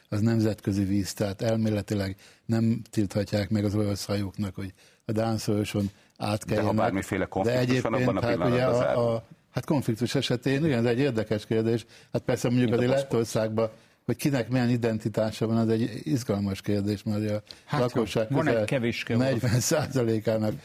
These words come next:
Speaker 1: orosz identitása
Speaker 2: Akiknek jogaik
Speaker 1: van.
Speaker 2: sincsenek bizonyos országokban.
Speaker 1: E,
Speaker 3: Észtországban
Speaker 1: igen,
Speaker 3: sem.
Speaker 1: igen. Hát, amit az Antal mondott, azért lehet, hogy optimista vagyok, és itt már többször tapasztaltam, de itt azt gondolom,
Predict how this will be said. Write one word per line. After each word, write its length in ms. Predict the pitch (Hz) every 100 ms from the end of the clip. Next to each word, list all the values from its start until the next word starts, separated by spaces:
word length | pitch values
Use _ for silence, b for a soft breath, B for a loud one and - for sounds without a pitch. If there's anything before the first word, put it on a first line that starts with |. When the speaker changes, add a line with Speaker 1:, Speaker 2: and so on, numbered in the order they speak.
| - 156
Speaker 1:
orosz 360 | 135 127 110 -
identitása 340 | 110 104 117
Speaker 2:
Akiknek 300 | 113 107 104
jogaik 300 | - 110 110
Speaker 1:
van. 80 | 120
Speaker 2:
sincsenek 640 | 120 80 73 - 71 67
bizonyos 340 | 67 76 69 -
országokban. 600 | 76 - 78 127 - -
Speaker 1:
E, 40 |
Speaker 3:
Észtországban 580 | - 170 - 247 180 120
Speaker 1:
igen, 220 | 110 104
Speaker 3:
sem. 120 | 95 123
Speaker 1:
igen. 260 | 110 107 -
Hát, 140 | 160 208
amit 220 | 196 175
az 100 | 190
Antal 340 | 262 214 180
mondott, 360 | 170 170 156 156
azért 320 | 143 139 - - - _ _ _ b b _
lehet, 260 | - 240 247
hogy 140 | 165
optimista 580 | 160 156 156 135 123 135
vagyok, 300 | 127 123 120
és 160 | 123 -
itt 120 | 113
már 160 | 120 113
többször 360 | 131 123 117
tapasztaltam, 720 | 104 107 113 - 113 104 110 107 b b _
de 100 | 117
itt 120 | 123
azt 120 | 185 233
gondolom, 160 | 196